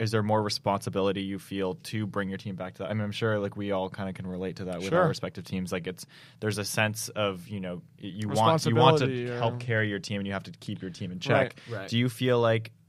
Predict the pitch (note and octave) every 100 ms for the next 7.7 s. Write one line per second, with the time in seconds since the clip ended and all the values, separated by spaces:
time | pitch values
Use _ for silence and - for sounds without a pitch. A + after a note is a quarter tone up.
0 | _ A2+ A2+ A2 A2 A#2+ A2+ A2 A2+ G#2
1 | F#2+ - - - - - A2 A2+ A2+ A2+
2 | A2 G#2 F#2+ G#2 F2+ - - A2 G#2+ A2
3 | G#2+ G2+ G2+ - G2+ G2+ G2 F#2+ G2 F#2
4 | - G2+ F#2+ G#2+ G#2 F#2 - F#2+ F#2 G2
5 | - G#2 G#2 G#2 G2+ F#2+ F2+ - G2 F#2+
6 | - A2 G2+ F2+ - - F#2 F2 F2+ F2
7 | F2+ F2+ - F2 E2+ F#2 F2+